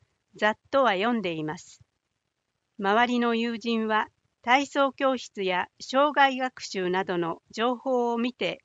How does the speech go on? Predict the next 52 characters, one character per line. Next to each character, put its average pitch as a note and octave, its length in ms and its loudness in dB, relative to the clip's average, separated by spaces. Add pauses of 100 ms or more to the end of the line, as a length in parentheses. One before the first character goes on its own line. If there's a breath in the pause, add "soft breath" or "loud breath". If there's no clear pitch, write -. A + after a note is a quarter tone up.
参 - 260 0
加 A#3 160 2
し - 80 -14
て A3+ 180 -4
い A3+ 80 -4
る A3+ 140 -4
み A3 120 -4
た G3 140 -2
い D#3+ 100 -6
で D3+ 140 -12
す。 - 140 -20 (1500)
長 B3 320 4
く - 140 -10
住 C4 220 -4
ん B3 80 2
で G3 140 -2
い F3+ 100 -6
て G#3 180 0
も F3 240 -4 (180)
知 - 200 -8
ら C4+ 160 6
な C4 160 4
い C4 80 -4
と A#3+ 160 -6
こ B3+ 160 0
ろ B3+ 120 2
が G3 200 0
あ G#3 80 4
る G3+ 120 -4
の F3+ 160 -2
で、 D#3+ 220 -8 (560)
八 G#3+ 240 4
尾 B3 80 0
の A#3+ 220 0
お G#3 60 0
店 A#3 360 -2
や A3 200 0 (200)
お G#3+ 140 -4
出 C#4 120 2
か C#4 140 0
け C#4 160 -4
情 C#4 220 0
報 G3 260 -4
が F3+ 160 -2
あ A#3 80 2
る A#3+ 140 -8
と F3+ 200 -2
嬉 F#3+ 240 -4
し G#3 200 -8
い - 20 -6
で E3 100 -6
す。 - 200 -20